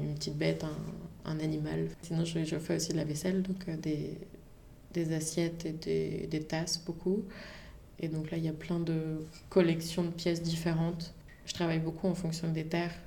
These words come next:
En fait, la, vraiment, la base, c'est la terre et le, l'aboutissement, c'est la nourriture. Toute la réflexion qui va de l'un à l'autre, à partir de quelle terre je vais arriver à, à présenter cette nourriture. C'est autant la matière brute qui m'inspire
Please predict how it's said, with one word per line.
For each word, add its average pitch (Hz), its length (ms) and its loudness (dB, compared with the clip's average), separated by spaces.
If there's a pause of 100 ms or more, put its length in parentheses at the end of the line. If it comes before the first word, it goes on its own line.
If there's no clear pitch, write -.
(180)
En 180 40 2
fait, 196 220 10
la, 175 340 10
vraiment, 185 240 12
la 190 100 10
base, 170 480 8
c'est - 160 0
la 160 100 4
terre 175 440 8
et 170 80 8
le, 160 320 6
l'aboutissement, 175 720 4
c'est 165 480 4 (120)
la 170 100 4
nourriture. 170 480 4 (880)
Toute 214 140 0
la 196 80 12
réflexion 185 580 6 (600)
qui - 180 2
va 170 140 6
de 165 120 6
l'un 165 160 6
à 165 140 4
l'autre, 180 340 4 (240)
à 180 40 0
partir 190 280 2
de 175 80 2
quelle 175 320 4
terre 190 280 6 (260)
je 175 100 -4
vais 180 60 10
arriver 170 540 4
à, 160 560 2
à 160 100 2
présenter 170 580 2 (200)
cette 170 240 0
nourriture. 165 540 2 (640)
C'est - 140 8
autant 196 240 12
la 220 100 10
matière 185 400 8
brute 208 480 4
qui - 140 2
m'inspire 190 520 6